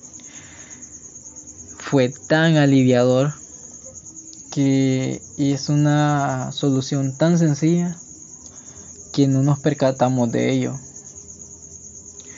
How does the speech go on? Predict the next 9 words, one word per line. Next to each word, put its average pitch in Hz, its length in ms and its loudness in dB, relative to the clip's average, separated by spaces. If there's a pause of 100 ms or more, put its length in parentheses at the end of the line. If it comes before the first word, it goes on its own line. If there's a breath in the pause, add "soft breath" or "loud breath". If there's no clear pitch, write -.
(720 loud breath)
Mi 135 160 -4
cuerpo 139 360 -2
estaba 131 320 2
cansado, 139 720 2
al 123 100 4
igual 123 240 2
que 127 100 0
mi 120 140 -2
mente, 131 440 -2